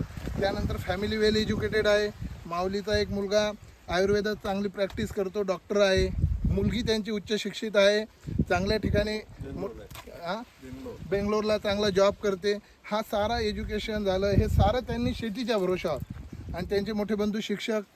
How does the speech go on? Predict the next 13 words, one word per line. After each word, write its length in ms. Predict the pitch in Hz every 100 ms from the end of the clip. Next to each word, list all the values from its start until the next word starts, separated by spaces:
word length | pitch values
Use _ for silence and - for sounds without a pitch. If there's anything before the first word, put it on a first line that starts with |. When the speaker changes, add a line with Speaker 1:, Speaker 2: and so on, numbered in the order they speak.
| -
Speaker 1:
ते 100 | 190
रिसोडा 560 | 196 214 196 202 202 190 - - -
सर्व 280 | - 185 190
कुटुंबांना 680 | 185 190 185 190 190 190 190
तिथं 380 | 175 180 190 180
हे 100 | 170
करतात. 400 | 180 170 180 175 - - - - 156
अजून 280 | 170 185
एक 140 | 202 196
बंधू 260 | 196 185
आहेत 300 | 202 190 185 196 202 - - -
दिलीप 280 | 170 190 190
राऊत, 160 | 196